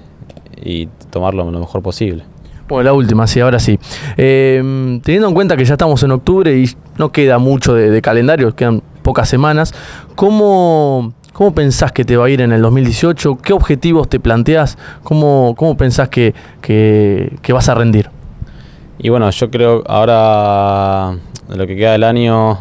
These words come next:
Speaker 1: este, quiero terminar dentro del top cien para arrancar, este, el año que viene jugando Almendro de Australia. Y bueno, y el año que viene apuntar a, a bajar dentro, o sea, bajar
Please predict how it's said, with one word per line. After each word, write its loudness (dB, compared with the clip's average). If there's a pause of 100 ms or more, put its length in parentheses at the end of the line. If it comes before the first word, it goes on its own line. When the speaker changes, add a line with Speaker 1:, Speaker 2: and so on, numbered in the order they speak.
Speaker 1:
este, -6
quiero -2
terminar -4
dentro -4
del -4
top -6
cien -4 (520)
para -4
arrancar, -4
este, -6
el -6
año -8
que -8
viene -4
jugando -4
Almendro -4
de -4
Australia. -4 (960)
Y -4
bueno, 0
y 0
el 0
año 0
que 0
viene 0
apuntar -2
a, 0
a -2
bajar -6
dentro, -2
o -18
sea, -8
bajar -8